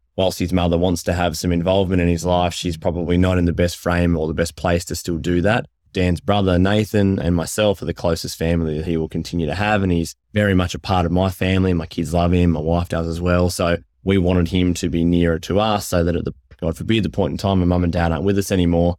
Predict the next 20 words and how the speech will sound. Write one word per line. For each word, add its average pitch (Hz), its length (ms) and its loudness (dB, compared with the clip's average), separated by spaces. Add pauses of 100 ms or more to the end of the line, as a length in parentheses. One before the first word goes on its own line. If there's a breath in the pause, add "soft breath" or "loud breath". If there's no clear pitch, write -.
(180)
Dan 90 300 2
never 87 200 4
had 82 180 -4
to 87 80 -6
worry 85 360 0
because 80 480 -4
he's 82 140 -10
got - 180 -4
me 85 280 2
and 78 100 -2
my 78 80 -8
wife 78 360 -8
and 85 100 -4
our 80 100 -4
family 82 360 -4
there 80 280 -4 (160)
with 85 180 -12
him 78 160 -8
as 73 100 -12
well. 73 300 -8